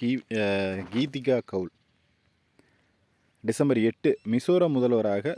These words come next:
ஜோரம் மக்கள் இயக்கத்தின் லல்துஹோமா பதவியேற்பு. பார்லிமென்ட்டில் கேள்வி எழுப்ப லஞ்சம் பெற்ற புகாரில் மகசா, அ, மொய்த்ராவின் திரிணாமுல் காங்கிரஸ் எம் பி பதவி பறிப்பு.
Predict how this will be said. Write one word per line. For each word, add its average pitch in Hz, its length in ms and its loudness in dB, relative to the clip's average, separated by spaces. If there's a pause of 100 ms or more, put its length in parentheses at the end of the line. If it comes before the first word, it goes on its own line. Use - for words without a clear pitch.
ஜோரம் 143 360 0
மக்கள் 110 400 -2
இயக்கத்தின் 101 540 -4 (640)
லல்துஹோமா 120 680 2 (100)
பதவியேற்பு. 104 680 0 (1300)
பார்லிமென்ட்டில் 151 760 2
கேள்வி 151 360 0
எழுப்ப 123 320 2
லஞ்சம் 123 380 0
பெற்ற 117 260 -4
புகாரில் 101 520 -4 (140)
மகசா, 127 560 -4 (180)
அ, 113 40 -14 (260)
மொய்த்ராவின் 117 840 -2 (480)
திரிணாமுல் 143 420 2
காங்கிரஸ் 90 420 -8
எம் 110 200 -4
பி 135 220 -4
பதவி 110 400 -2
பறிப்பு. 101 360 -6